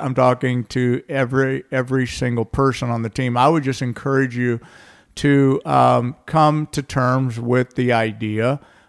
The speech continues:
that if, if you wanna be valued, um, in your organization, um, work fast, get things done quick. Don't give yourself a relaxed timeline.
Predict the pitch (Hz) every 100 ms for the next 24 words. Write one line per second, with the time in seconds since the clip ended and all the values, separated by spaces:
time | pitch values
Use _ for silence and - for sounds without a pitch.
0 | - 123 131 127 127 117 - _ - 147
1 | 120 - 139 139 139 135 127 131 147 151
2 | 131 117 123 131 147 156 160 143 _ _
3 | _ _ - 127 127 123 131 151 135 135
4 | 143 131 135 127 120 120 120 - 139 147
5 | 143 _ _ _ - 135 131 123 127 180
6 | 190 180 180 180 139 135 - 139 127 131
7 | 151 - - - _ - 131 139 135 131
8 | 117 131 123 117 - 127 127 135 - 233
9 | 143 147 143 131 131 135 - 131 - 131
10 | 120 117 123 131 - 143 139 139 139 143
11 | 156